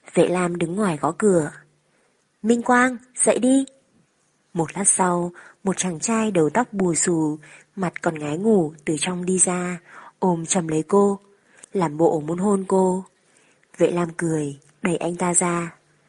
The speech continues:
"Đi đánh răng đi, nhìn bộ dạng của anh, chắc đêm qua lại thức đêm chơi game nữa phải không?"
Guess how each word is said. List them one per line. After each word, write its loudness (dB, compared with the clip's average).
"Đi 4
đánh 4
răng 2
đi, 6
nhìn 2
bộ 0
dạng -4
của -2
anh, -2
chắc -2
đêm 0
qua -2
lại 2
thức -10
đêm 6
chơi 4
game 8
nữa -2
phải -2
không?" -2